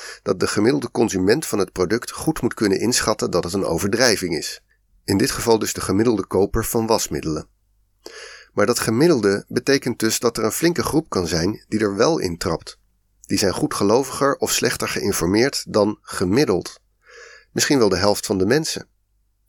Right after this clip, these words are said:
Dat vinden we dus normaal bij reclame. Als je iets claimt in een reclame, dan zijn de eisen minder hard dan normaal, want overdrijving hoort erbij en mensen weten toch dat het reclame is. En het is toch grappig? Ik vind dat best vreemd,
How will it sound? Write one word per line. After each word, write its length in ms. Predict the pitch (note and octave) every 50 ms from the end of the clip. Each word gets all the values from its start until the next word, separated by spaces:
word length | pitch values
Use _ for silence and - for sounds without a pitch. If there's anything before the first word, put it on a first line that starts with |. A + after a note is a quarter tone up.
| _ _
Dat 200 | - F#2+ F#2 -
vinden 240 | - C3 B2+ A#2+ G#2
we 80 | G#2
dus 160 | G2 G2 F2+ -
normaal 500 | G2+ G2 G2 F#2+ G2+ A#2 B2 G2+ E2+ E2
bij 140 | F2 E2+
reclame. 560 | E2+ F2 - - E2+ D#2 C#2 C2 C#2 - - - _ _ - - - _
Als 200 | - D#2 E2 -
je 80 | - -
iets 140 | - -
claimt 300 | - - B2 C#3 D#3+ D#3
in 200 | - - G2+ F2+
een 80 | F2 E2
reclame, 600 | D#2+ E2+ - A2 A2+ B2+ C3 B2+ B2+ B2 B2+ - - - - - -
dan 140 | - F#2 E2+
zijn 160 | - G2+ F#2+
de 80 | F2
eisen 420 | - - G#2 A#2+ C3 - - F2 E2+
minder 260 | F2+ G#2+ B2 B2 G#2+
hard 220 | F2+ G2+ G2+ -
dan 120 | - G2 F#2
normaal, 520 | F#2 F#2 F#2 F2 E2 - - - A#2 - - - _ _
want 240 | - F#2+ G2 - -
overdrijving 600 | - F2+ F2 F2 E2+ F#2 A2+ B2+ B2+ - A2+ F2+
hoort 180 | D#2+ D2+ -
erbij 520 | - D2+ D#2+ F#2+ G#2 G#2+ A2 A2 A2+ A2 - - - - -
en 140 | - - F2+
mensen 280 | F#2 G2 F#2 - F#2
weten 280 | D#2+ G2 G#2 - - G2+
toch 160 | - F#2 -
dat 120 | - F2 D#2+
het 120 | D#2+ -
reclame 500 | - G#2 - B2 A2+ F#2+ E2+ D#2+ D#2+ D#2
is. 260 | D2+ - - - - _ _ _ - - - - _
En 120 | - B2+
het 120 | B2 B2 C3
is 120 | C3 -
toch 160 | - A#2+ -
grappig? 560 | - - C#3+ C#3 - - G2+ - - - - _ _ _ _ _ _ _ _ _ _ _ _ _ - - - - _ _ _
Ik 160 | _ - A#2+ -
vind 140 | - C#3+
dat 120 | B2 B2 F#2
best 220 | F2+ - - -
vreemd, 420 | - F#2+ F#2+ G2 G#2 A2+ - -